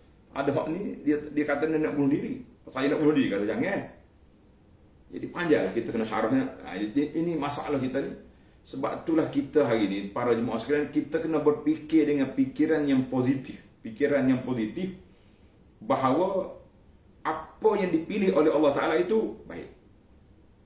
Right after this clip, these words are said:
Jadi sah-, sahabat ni yang, yang tadabbur Quran ni, dia kata, "Alhamdulillah, bila aku diserang oleh syaitan, rasa sempit di bumi ni, tak tahu nak gimana, penyelesaian macam tak ada dah." Nah,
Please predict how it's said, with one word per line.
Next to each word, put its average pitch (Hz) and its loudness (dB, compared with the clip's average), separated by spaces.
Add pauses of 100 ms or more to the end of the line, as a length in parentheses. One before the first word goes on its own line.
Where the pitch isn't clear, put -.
(840)
Jadi 233 0
sah-, 185 -2
sahabat 143 2
ni 131 8
yang, 151 2
yang 143 2
tadabbur 156 4
Quran 131 0
ni, - -6
dia 147 2
kata, 151 2
"Alhamdulillah, 120 -2
bila 165 2
aku 165 -2
diserang 156 0
oleh 139 4
syaitan, 101 -4 (800)
rasa 156 2
sempit 180 0
di 143 2
bumi 143 4
ni, 143 0
tak 123 -8
tahu 147 0
nak 156 -4
gimana, 117 0 (480)
penyelesaian 151 0
macam 143 0
tak 160 -4
ada 143 4 (100)
dah." 120 2 (500)
Nah, 139 4